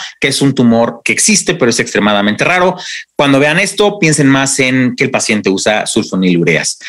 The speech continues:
Y no porque no le pregunten al paciente qué medicamentos toma, sino para el examen nacional. No sé si se acuerdan de la tablita que viene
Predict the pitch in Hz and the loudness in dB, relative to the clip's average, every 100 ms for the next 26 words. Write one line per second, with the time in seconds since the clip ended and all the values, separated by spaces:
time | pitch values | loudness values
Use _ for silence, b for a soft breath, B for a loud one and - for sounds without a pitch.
0 | B - 214 320 247 185 208 208 165 170 | B -2 2 2 2 2 2 2 2 2
1 | 160 156 147 131 143 143 143 - 139 131 | 2 0 0 0 0 0 -2 0 0 2
2 | 117 110 117 139 - 202 170 120 110 110 | 2 0 0 0 0 0 0 -2 -2 0
3 | 104 101 113 113 117 131 156 160 165 - | 0 -2 0 0 0 0 0 0 -6 -14
4 | _ - 120 143 123 - 117 117 110 107 | _ 0 2 2 0 0 0 2 2 2
5 | 117 120 147 147 143 120 123 127 123 110 | 0 2 2 0 0 2 2 2 0 0
6 | 90 | -2